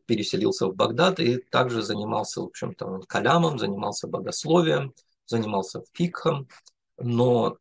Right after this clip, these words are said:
<clears throat> а, он жил гораздо позже, чем, э, аль-Басри, но он уже принял методы Хасана аль-Басри и развил их.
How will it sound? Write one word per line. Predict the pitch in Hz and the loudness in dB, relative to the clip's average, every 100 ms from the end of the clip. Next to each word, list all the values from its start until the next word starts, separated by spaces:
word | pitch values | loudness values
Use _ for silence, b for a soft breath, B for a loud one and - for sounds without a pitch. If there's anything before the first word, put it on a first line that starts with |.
| _ - | _ -18
<clears throat> | - - 107 _ _ _ _ _ _ _ _ _ _ - | -16 -18 -20 _ _ _ _ _ _ _ _ _ _ -4
а, | 120 110 | -2 0
он | - 123 113 | 4 4 4
жил | 113 107 95 | 4 4 2
гораздо | - 98 101 92 95 | -2 2 2 2 -2
позже, | - 185 120 98 | 2 2 4 -2
чем, | - - 110 - 120 | -6 -10 -10 -10 -4
э, | 101 - - - - - | -2 -2 -4 -8 -8 -6
аль-Басри, | 104 104 98 - 117 | -2 -2 -2 -4 -2
но | 143 170 | 2 2
он | - 131 151 | 2 0 0
уже | 127 127 | -2 -4
принял | - 139 131 113 | -4 0 0 -2
методы | - 110 123 123 117 98 - B B B | -6 -2 0 2 0 -2 -6 B B B
Хасана | - 120 - 107 | -4 -2 -2 -2
аль-Басри | 104 110 151 - 127 | -2 0 0 0 0
и | 117 | 4
развил | 123 120 101 95 - | 4 2 -2 -6 -6
их. | - | -14